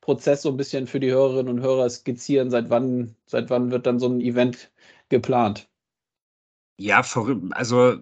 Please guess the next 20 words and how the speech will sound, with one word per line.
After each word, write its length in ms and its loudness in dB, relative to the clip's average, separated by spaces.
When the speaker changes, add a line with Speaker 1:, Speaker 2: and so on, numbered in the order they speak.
Speaker 2:
dank, 560 -2
dank 180 -4
Corona 540 -2
planen 320 -2
wir 100 -4
dieses 280 -6
Spiel 280 -2
ja 80 2
jetzt, 460 -4
äh, 140 -6
ziemlich 300 0
genau 280 -2
das, 260 -6
äh, 180 -10
dritte 440 -6
Mal. 420 4
Und 400 0
wir 100 -8
sind 300 -4
jetzt 480 -6